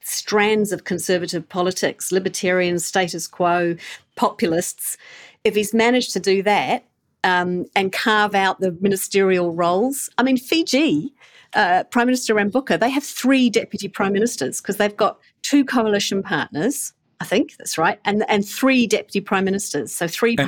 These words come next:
Speaker 2: three
Speaker 1: parties in
Speaker 2: coups.
Speaker 1: government. And, and yeah, but before the coalition, to be fair. <laughs> I mean, who knows? Maybe another one's brewing, but yeah.
Speaker 2: So let's put, let's put this into context for both of you, because the, uh, I wrote something today about Milei, the new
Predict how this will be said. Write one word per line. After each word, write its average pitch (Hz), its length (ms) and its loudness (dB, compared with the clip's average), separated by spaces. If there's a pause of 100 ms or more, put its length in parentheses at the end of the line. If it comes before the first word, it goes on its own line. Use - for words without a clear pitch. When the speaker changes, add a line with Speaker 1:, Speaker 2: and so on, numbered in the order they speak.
Speaker 2:
three 143 240 2
Speaker 1:
parties 127 100 -4
in 160 140 4
Speaker 2:
coups. 160 80 -2
Speaker 1:
government. 160 340 -4 (1400)
And, 262 260 2
and 262 200 2
yeah, 247 200 4 (100)
but - 160 0
before 349 300 2
the 190 100 4
coalition, 165 500 0
to 170 120 0
be 196 120 0
fair. 208 400 2 (180)
<laughs> - 100 -2 (240)
I 160 120 0
mean, 269 220 2
who 339 100 6
knows? 262 280 4
Maybe 240 220 2
another 226 220 2
one's 208 220 2
brewing, 196 500 2
but 196 240 0
yeah. 202 120 4
Speaker 2:
So 214 160 4
let's 208 240 0
put, 233 160 0
let's 220 120 2
put - 180 -2
this 190 140 -2
into 180 140 -2
context 170 420 -2
for 147 240 -2
both 147 300 0
of 123 100 0
you, 117 80 0
because 123 300 0 (120)
the, 139 500 0 (280)
uh, 123 420 2
I 143 100 2
wrote 139 180 0
something - 220 -4
today 127 280 2
about 120 340 -2
Milei, 120 300 2
the 113 100 -2
new 117 420 0